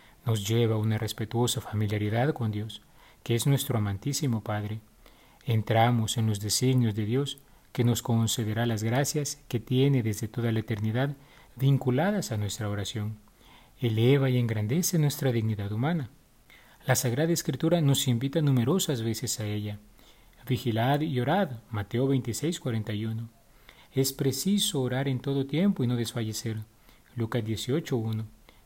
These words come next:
"Pidan y se les dará", Mateo siete siete. "Oren sin cesar",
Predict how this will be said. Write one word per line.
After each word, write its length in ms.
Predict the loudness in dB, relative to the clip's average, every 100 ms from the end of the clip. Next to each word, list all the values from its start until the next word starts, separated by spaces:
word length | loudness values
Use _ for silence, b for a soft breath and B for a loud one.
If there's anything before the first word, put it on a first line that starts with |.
| -4
"Pidan 340 | 0 2 2
y 60 | 0
se 100 | -2
les 180 | -4 -2
dará", 320 | -2 -2 -2
Mateo 400 | -6 -6 -4 -6
siete 340 | -6 -6 -6 -6
siete. 380 | -4 -4 -6 -12 -16 B B B B
"Oren 320 | 0 2 2 0
sin 180 | -2
cesar", 460 | -2 -4 -4 -4 -6